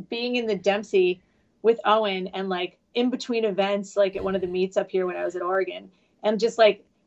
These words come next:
crawl, like, Kelly Strong was the, was the women's coach here, and she, like, let me into, like, one of the little alcoves, and I just, like, crawled into the dark and, like, nursed my son and, like, cried. It was like, "This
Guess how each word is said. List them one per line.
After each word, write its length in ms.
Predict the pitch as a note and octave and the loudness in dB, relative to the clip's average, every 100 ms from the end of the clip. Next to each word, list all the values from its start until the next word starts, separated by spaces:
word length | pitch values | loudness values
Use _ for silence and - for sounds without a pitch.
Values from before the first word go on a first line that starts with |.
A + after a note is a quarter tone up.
| - | -16
crawl, 460 | - B3 A3+ A#3 | -2 4 4 4
like, 180 | A#3 A3+ | 4 2
Kelly 280 | - B3 B3 | 2 2 2
Strong 420 | - G#3+ G#3 G#3 | 2 2 4 2
was 200 | F#3+ F#3 | 0 -2
the, 240 | G3 F#3+ - | -2 -4 -2
was 220 | G3+ A3 | -2 0
the 80 | G#3 | 0
women's 320 | G3 G3+ G#3 | 0 -2 -4
coach 220 | - G3 | -2 0
here, 140 | G3 F#3+ | 0 -2
and 100 | F#3 | -2
she, 140 | A3+ | 0
like, 220 | A3 A3 - | 2 2 0
let 260 | G3+ G#3+ | -2 0
me 160 | A3 G#3+ | 0 -2
into, 240 | A3 A#3+ | -2 -2
like, 200 | A3 G#3 | 4 4
one 100 | G#3 | 2
of 40 | G3+ | -2
the 60 | |
little 160 | G3+ G#3 | -2 -6
alcoves, 560 | F3+ F3+ G3 G3+ F#3+ F3+ | -6 -6 0 2 2 -2
and 80 | G3 | -8
I 60 | G3 | -8
just, 140 | - | -6
like, 120 | A#3 | -6
crawled 500 | - B3+ G#3 G#3+ A3+ | -2 4 8 8 6
into 180 | A3+ G#3 | -2 -8
the 100 | A3+ | -16
dark 420 | F#3 F#3 G3 G#3+ | -6 -4 -2 -4
and, 80 | G#3+ | -6
like, 200 | G3 F#3 | -12 -12
nursed 320 | F#3+ G3 G#3 G#3+ | -10 -10 -10 -10
my 140 | G3+ | -10
son 360 | G3 G3 F#3 F#3+ | -8 -8 -6 -6
and, 80 | |
like, 140 | F3+ F3+ | -8 -12
cried. 520 | - F#3 F3+ F3 F#3+ | -6 -2 -2 -2 -2
It 20 | B3+ | -2
was 80 | |
like, 100 | E4+ | 0
"This 280 | D#4+ D#4+ A4 | 2 6 6